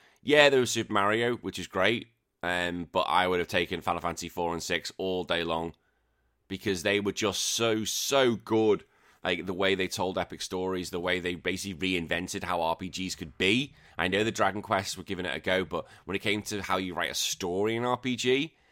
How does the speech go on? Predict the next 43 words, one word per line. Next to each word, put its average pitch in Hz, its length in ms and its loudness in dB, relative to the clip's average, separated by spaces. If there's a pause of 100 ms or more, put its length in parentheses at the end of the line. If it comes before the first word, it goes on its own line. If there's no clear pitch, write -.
(240)
these 98 260 2
were 101 80 0
the 95 100 0
ones 90 300 -2
that 78 180 -8
did 73 160 -4
it. 73 120 -8 (720)
They 98 180 0
were 101 160 -2
just - 380 -4 (100)
absolutely 95 480 0
incredible. 87 380 0
Like 92 80 -6
Final 139 240 0
Fantasy 113 320 -4
four, 104 520 2 (520)
like, 90 120 -6
holy 131 280 2
shit, 101 400 0
that, 110 240 2
that 98 180 -8
stuff - 280 -2
got 80 220 -6
dark 101 480 4 (600)
very 117 440 6
early 92 200 2
on 80 260 -2 (380)
when 90 180 -4
you 87 80 -4
play 85 240 -2
that. 73 300 -2 (680)
And 85 400 2
there 87 80 -4
was 87 180 -6
no 104 360 2
way 92 400 0
I 76 180 -2
would, 85 200 -4 (220)
you 87 180 -10
know, 78 60 -6
I, 85 220 -2
oh - 300 -12
God. 85 180 -10